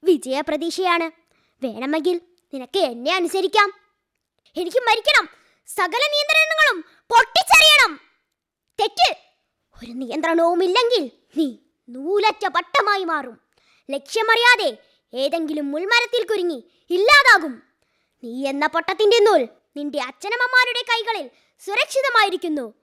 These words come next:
വാ, നിന്നെ ഞാൻ വിജയത്തിന്റെ പാതയിലേക്ക് കൊണ്ടുപോകാം. അവന്റെ വാക്കുകൾ വിശ്വസിക്കരുത്,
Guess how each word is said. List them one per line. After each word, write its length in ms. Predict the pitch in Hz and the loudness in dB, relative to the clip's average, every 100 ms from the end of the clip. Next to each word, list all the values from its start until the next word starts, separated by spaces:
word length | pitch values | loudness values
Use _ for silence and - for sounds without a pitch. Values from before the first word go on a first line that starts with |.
| _ _ - | _ _ 2
വാ, 340 | 480 554 339 | 6 6 4
നിന്നെ 440 | 254 277 349 415 480 | -4 -14 -10 -6 -2
ഞാൻ 240 | 466 440 | -2 -2
വിജയത്തിന്റെ 580 | 440 523 571 539 494 466 466 | -4 -4 -4 -6 -6 -4 2
പാതയിലേക്ക് 600 | 508 539 571 523 440 440 | 2 2 -2 -4 -4 -4
കൊണ്ടുപോകാം. 680 | 415 415 392 302 277 220 _ _ _ _ _ _ _ - | -4 -2 -2 -2 -4 -8 _ _ _ _ _ _ _ -20
അവന്റെ 420 | 220 214 247 254 | -18 -12 -6 -2
വാക്കുകൾ 480 | 294 320 339 339 359 | 2 2 0 0 0
വിശ്വസിക്കരുത്, 840 | 381 370 539 587 523 523 453 269 | 0 0 0 0 0 -2 -2 -6